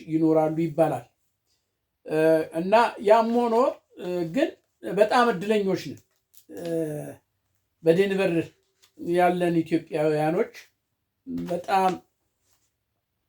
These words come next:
እድለኞች ነን ማለት ይቻላል።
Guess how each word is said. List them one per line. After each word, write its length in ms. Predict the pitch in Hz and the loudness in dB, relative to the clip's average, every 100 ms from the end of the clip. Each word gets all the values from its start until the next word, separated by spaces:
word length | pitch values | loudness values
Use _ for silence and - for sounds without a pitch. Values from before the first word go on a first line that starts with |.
| _ _ _ 233 202 185 | _ _ _ -12 -2 2
እድለኞች 580 | 180 165 202 202 202 185 | 2 6 6 6 4 0
ነን 200 | 202 196 | 0 0
ማለት 280 | 202 196 165 | 2 2 0
ይቻላል። 440 | - 175 156 135 | -2 2 2 2